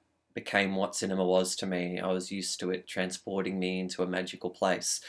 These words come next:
you know, with people like Steven Spielberg or Joe Dante, Richard Donner, Tim Burton.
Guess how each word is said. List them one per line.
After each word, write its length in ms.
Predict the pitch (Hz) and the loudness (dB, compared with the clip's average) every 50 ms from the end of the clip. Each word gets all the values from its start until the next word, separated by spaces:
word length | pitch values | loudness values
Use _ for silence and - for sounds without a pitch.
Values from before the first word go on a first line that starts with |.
| - - - - - - - _ - | -14 -14 -14 -16 -18 -20 -12 _ -2
you 80 | 107 | 2
know, 80 | 98 92 | 4 4
with 120 | 95 92 | 4 4
people 200 | - 95 95 - 98 | 4 2 4 6 4
like 100 | 90 - | 4 4
Steven 300 | - - 101 90 95 92 | 2 0 0 0 0 -2
Spielberg 720 | - - - 98 95 95 92 95 95 95 95 92 92 92 95 | -2 2 4 4 4 6 6 6 8 8 8 8 6 4 4
or 360 | 95 92 90 92 92 90 - - - - - - - - - _ _ _ _ | 4 6 6 6 4 2 0 -8 -20 -20 -20 -20 -20 -20 -20 _ _ _ _
Joe 180 | - 92 95 92 | 2 4 6 6
Dante, 500 | 92 90 92 95 95 95 - 101 95 92 | 8 8 6 6 4 4 4 4 6 6
Richard 300 | 92 92 92 - 95 92 | 4 2 0 -4 0 2
Donner, 480 | - 95 95 92 95 95 92 95 95 - | 4 4 6 6 6 4 4 2 0 -2
Tim 240 | - - 101 95 92 | -4 -4 -4 -2 2
Burton. 520 | 101 95 92 82 - 110 107 95 92 98 | 4 6 6 6 4 2 -2 -4 -4 -6